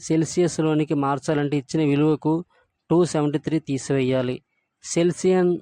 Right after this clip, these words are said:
మానం, ఫారెన్హీట్ మానాలు మైనస్ ఫార్టీ డిగ్రీల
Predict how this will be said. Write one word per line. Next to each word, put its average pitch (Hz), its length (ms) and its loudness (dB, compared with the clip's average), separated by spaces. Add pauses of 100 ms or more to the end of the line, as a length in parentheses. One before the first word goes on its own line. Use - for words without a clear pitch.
(200)
మానం, 151 380 0 (380)
ఫారెన్హీట్ 165 760 2
మానాలు 143 520 0 (540)
మైనస్ 165 500 0 (880)
ఫార్టీ 156 340 2
డిగ్రీల 151 480 0